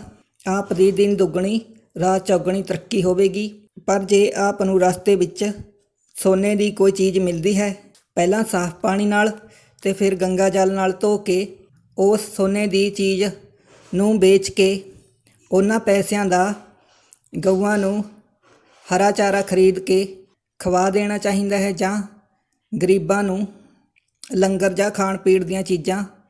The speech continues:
ਖਾਣ ਪੀਣ ਦਾ ਸਮਾਨ ਖਰੀਦ ਕੇ ਵੰਡ ਦੇਣਾ ਚਾਹੀਦਾ ਹੈ।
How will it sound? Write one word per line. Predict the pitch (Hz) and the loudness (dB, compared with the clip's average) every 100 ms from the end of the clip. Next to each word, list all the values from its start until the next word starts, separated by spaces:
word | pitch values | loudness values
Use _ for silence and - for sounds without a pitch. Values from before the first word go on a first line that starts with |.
| _ _ _ - | _ _ _ -14
ਖਾਣ | - 190 202 | -6 -4 -4
ਪੀਣ | 208 196 202 202 | -2 -2 -2 -2
ਦਾ | 180 185 | -2 -2
ਸਮਾਨ | 185 185 180 190 226 220 - _ _ _ - _ - | -2 -4 -2 0 -2 -4 -20 _ _ _ -20 _ -6
ਖਰੀਦ | 190 196 202 190 | 0 2 2 0
ਕੇ | 185 190 | 2 2
ਵੰਡ | 180 185 185 | 2 0 0
ਦੇਣਾ | 180 190 190 | -2 -2 -4
ਚਾਹੀਦਾ | 185 170 180 170 | -4 -4 -2 -4
ਹੈ। | 165 143 | -4 -10